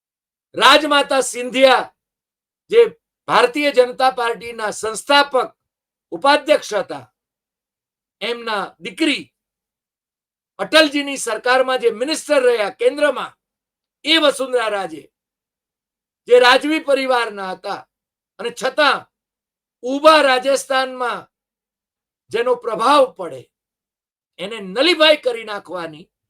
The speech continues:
અને એક ફર્સ્ટ ટાઇમ એમ એલ એ ને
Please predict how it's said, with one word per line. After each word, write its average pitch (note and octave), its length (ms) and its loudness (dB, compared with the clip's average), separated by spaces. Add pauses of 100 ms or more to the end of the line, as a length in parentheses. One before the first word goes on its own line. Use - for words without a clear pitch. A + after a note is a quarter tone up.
(220)
અને G3+ 180 -12
એક - 80 -10 (100)
ફર્સ્ટ D4 300 -2
ટાઇમ B3 320 -4 (1300)
એમ C4+ 180 -4
એલ D#4 200 2
એ E3+ 120 -6
ને B2 180 -20